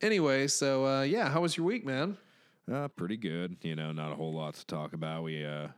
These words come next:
Speaker 2: had an extended weekend. We enjoyed sleeping in and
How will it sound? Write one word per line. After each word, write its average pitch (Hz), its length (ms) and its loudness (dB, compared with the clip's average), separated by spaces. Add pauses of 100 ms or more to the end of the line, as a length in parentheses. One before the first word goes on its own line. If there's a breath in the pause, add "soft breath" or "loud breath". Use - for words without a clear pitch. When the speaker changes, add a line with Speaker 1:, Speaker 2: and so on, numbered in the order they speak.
(100)
Speaker 2:
had 87 180 -6
an 80 60 -6
extended 82 480 -8
weekend. 87 680 -6
We 80 180 -6
enjoyed 78 520 -8
sleeping 80 480 -8
in 80 340 -8
and 76 200 -12